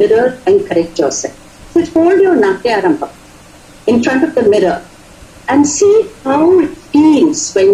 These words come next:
you hold the right position. Because you cannot see, watch yourself dancing, but see how it feels when the position is correct." So the diagonals, when we do the Natadava, you know, the circles, he used to,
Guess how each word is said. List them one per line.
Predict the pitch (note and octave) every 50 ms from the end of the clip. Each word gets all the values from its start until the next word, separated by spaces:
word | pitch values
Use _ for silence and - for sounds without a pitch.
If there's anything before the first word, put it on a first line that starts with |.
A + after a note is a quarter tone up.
| G3
you | G3+ G#3 G#3 -
hold | G3 F#3+ F#3 F3+ F3+ -
the | E3 D3+ D#3
right | C#3+ D3+ D3 - - -
position. | C3+ C3 - - B2 - - - - - - - - - - - - - - - - - - - - G#3+
Because | A3 - C4 B3+ C4 C4 - - - -
you | B3+ C#4+ - -
cannot | C4+ C#4 D4 D#4 D#4+ D#4 - -
see, | E4+ D#4+ D#4+ D#4 D#4 A4+
watch | B3+ E4+ E4+ - - E4+
yourself | D4 - - A3+ F#3+ F#3+ - - - -
dancing, | C#4+ D3 C#4 - - - - - - - - - - - - -
but | C4+ - - -
see | F#4 F#4+ G4+ E4+ - - B3+
how | C#4 D4+ E4+ F#4+ E4
it | D4+ - - - -
feels | C#4 D4 D4+ C4+ F#3 E3+ E3+ - -
when | G3 F#3 F#3+ F#3+
the | F#3 - -
position | F3+ - - - - - G3 F#3 F3+ -
is | - - - -
correct." | - - - - - - - - - - - - - - - - - - - -
So | C4+ C4+ C4+ C4+ - - - - - - - - - - G#3+
the | G#3+ - A3 G#3
diagonals, | A#3 B3+ C#4 C4+ D4 C#4 - E3 E3 D#3+ - -
when | G3 G3 G3 G3
we | G3+ G3 G#3
do | G#3 G3+ G3+
the | F#3 F3 E3+
Natadava, | E3 E3 D#3+ - F3+ D#3+ E3 D#3+ - D#3+ D#3 D#3+ D#3+ - - -
you | G#3+ B3
know, | C4 C4 A3
the | G3+ - -
circles, | - - C#4 C4 C4 C4 - - G3 E3+ E3+ F3+ F3+ - - - -
he | C#4+ D4 E4+ F#4+
used | G4 G4 - F#4+
to, | F4+